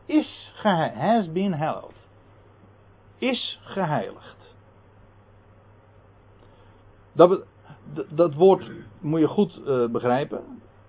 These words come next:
Dat woord betekent namelijk, eh, ge-, ge-, ja, geheiligd betekent apart gezet. Voor een,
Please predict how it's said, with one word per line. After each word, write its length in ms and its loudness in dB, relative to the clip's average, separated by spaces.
Dat 260 2
woord 280 4
betekent 460 0
namelijk, 500 -2
eh, 180 0
ge-, 200 -16
ge-, 240 -12
ja, 200 -8
geheiligd 640 2
betekent 440 -6
apart 520 2
gezet. 640 -6
Voor 240 4
een, 160 -2